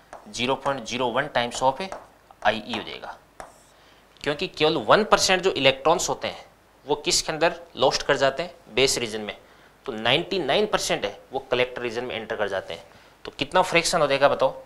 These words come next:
नाइंटी नाइन, ज़ीरो पॉइंट नाइन नाइन fraction। मतलब आपको क्या पूछा जा रहा है, Collector current। आपको पूछा जा रहा है आईसी upon क्या देगा,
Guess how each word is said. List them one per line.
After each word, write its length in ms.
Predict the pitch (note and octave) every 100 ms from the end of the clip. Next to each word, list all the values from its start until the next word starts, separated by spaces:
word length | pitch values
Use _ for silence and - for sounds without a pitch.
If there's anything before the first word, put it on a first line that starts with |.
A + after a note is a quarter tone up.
| - - A2
नाइंटी 420 | A2 B2 - A2
नाइन, 200 | G2+ F2+ - - F#2+
ज़ीरो 200 | B2 C3+
पॉइंट 240 | C#3 B2
नाइन 200 | A2 B2+
नाइन 160 | A#2+ A2
fraction। 320 | - G#2+ A2+
मतलब 280 | A#2 D#3+ C#3+
आपको 200 | C3 C#3+
क्या 140 | D3+
पूछा 280 | D3 C#3 C#3
जा 80 | C3+
रहा 100 | D#3+
है, 140 | - - - - _ _ _ _ C3
Collector 340 | B2 - A#2+
current। 300 | - G2 - - - _ - - -
आपको 300 | B2+ B2 -
पूछा 280 | B2+ C#3 C3
जा 100 | C3+
रहा 100 | C#3
है 100 | -
आईसी 540 | D3+ D#3 - - F3 - - - - A#2+
upon 280 | - C#3 C3+
क्या 120 | B2
देगा, 320 | B2 E3+